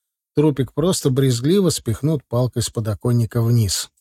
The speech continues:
Закончив с маскировкой проникновения, закинул эспандер внутрь и вылез из него.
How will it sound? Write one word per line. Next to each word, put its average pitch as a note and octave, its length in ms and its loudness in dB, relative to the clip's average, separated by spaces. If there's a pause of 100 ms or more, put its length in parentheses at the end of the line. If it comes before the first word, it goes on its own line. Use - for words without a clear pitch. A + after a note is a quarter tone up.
(440)
Закончив A2+ 600 0
с - 80 -4
маскировкой B2 640 0
проникновения, C3+ 920 2
закинул D3 560 0
эспандер C3 440 0
внутрь F#3+ 460 2
и G3+ 140 -2
вылез C#3 440 2
из B2 140 2
него. B2+ 380 2